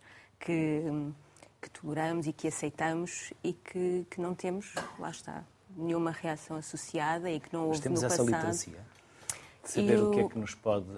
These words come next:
Speaker 2: provocar alergia ou intolerância, que são coisas diferentes. Mas
Speaker 1: São
Speaker 2: já lá
Speaker 1: coisas
Speaker 2: vamos.
Speaker 1: completamente
Speaker 2: Já lá vamos,
Speaker 1: distintas
Speaker 2: já lá vamos.
Speaker 1: e eu, e, e sim,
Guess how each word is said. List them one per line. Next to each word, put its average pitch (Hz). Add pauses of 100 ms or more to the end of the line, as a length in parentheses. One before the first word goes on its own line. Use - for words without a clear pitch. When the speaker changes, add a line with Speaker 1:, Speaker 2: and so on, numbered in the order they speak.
(400)
Speaker 2:
provocar 95
alergia 92 (140)
ou 127
intolerância, 110
que -
são 117
coisas 110
diferentes. -
Mas 208
Speaker 1:
São 214
Speaker 2:
já 233
lá 240
Speaker 1:
coisas 220
Speaker 2:
vamos. 220
Speaker 1:
completamente 196
Speaker 2:
Já 190
lá 196
vamos, 170
Speaker 1:
distintas 165
Speaker 2:
já 220
lá 226
vamos. 180
Speaker 1:
e -
eu, 175
e, 160
e 170
sim, 156